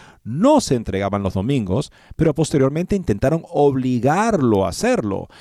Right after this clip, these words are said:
En una opinión unánime redactada por el juez Samuel Alito, opinión unánime, imagínense, esto es rarísimo en la constitu-, en la Corte Suprema. La Corte Suprema explicó, "El título siete exige que el empleador que deniegue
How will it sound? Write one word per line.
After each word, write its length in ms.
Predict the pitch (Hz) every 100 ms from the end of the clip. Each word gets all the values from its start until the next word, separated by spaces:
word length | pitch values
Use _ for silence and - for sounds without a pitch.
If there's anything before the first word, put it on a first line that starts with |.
| - -
En 140 | 104
una 160 | 127 170
opinión 460 | - 117 123 151
unánime 460 | 127 123 180 123 107
redactada 640 | 98 95 87 - 139 160
por 220 | - 104 90
el 100 | 87
juez 260 | - 131
Samuel 320 | - 123 131
Alito, 580 | 107 95 180 - 98 135 _ _ - 82 87 - - 85 82
opinión 400 | 92 95 92 156
unánime, 680 | 151 107 180 240 139 92 90
imagínense, 480 | 90 90 123 98
esto 160 | 113 151
es 200 | 147 - -
rarísimo 540 | 92 98 156 123 104
en 40 |
la 80 | 95
constitu-, 360 | - 90 98 -
en 160 | 95
la 180 | 92 90
Corte 300 | - 110 -
Suprema. 420 | - - 101 113 196 - - - - -
La 100 | -
Corte 140 | 165
Suprema 300 | 180 185 190
explicó, 440 | 185 170 160 107 87 _
"El 180 | - 170
título 560 | - 226 226 226 233 208
siete 440 | - 175 110 107
exige 320 | 104 - 170
que 80 | 190
el 80 | 127
empleador 760 | 113 104 110 104 127 185 214
que 280 | - 131 139
deniegue 640 | 107 101 143 220 175 98